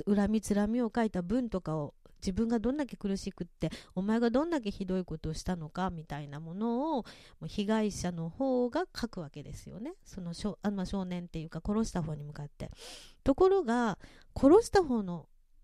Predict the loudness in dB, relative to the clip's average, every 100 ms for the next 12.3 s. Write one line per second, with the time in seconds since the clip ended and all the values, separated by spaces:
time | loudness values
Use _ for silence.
0 | -20 -20 -10 -6 -6 -6 -4 -2 -2 -4
1 | -18 -20 -20 -20 -20 -20 -2 0 2 -2
2 | 0 0 4 2 2 -2 -2 -4 -8 -10
3 | -14 -16 -20 -20 -20 -16 0 0 0 -16
4 | -20 -20 -2 2 4 2 0 -2 -2 -4
5 | -4 -6 -6 -8 -10 -12 -14 -10 -10 -4
6 | -2 2 2 4 2 -2 -4 -4 -4 -6
7 | -6 -8 -10 -10 -12 -14 -10 -4 -4 -2
8 | -2 -2 -2 -4 -4 -8 -6 -4 -4 -6
9 | -8 -12 -14 -12 -12 -10 -2 0 0 -6
10 | -20 -4 0 2 0 6 6 6 2 -12
11 | -20 -20 -4 2 6 10 10 10 -2 -2
12 | -2 -6